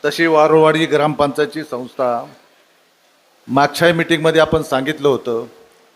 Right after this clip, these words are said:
जो काही प्रश्न त्यांचा घरपट्टीचा आहे, तो बसून सोडवा,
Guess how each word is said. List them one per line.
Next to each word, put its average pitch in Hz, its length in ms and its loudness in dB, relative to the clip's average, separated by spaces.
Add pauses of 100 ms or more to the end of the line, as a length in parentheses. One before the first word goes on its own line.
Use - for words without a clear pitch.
(380)
जो 156 100 0
काही 165 180 2
प्रश्न 156 360 -6
त्यांचा 147 320 -4
घरपट्टीचा 139 680 -2
आहे, 117 300 -2 (720)
तो 151 60 4
बसून 151 400 0
सोडवा, 131 600 0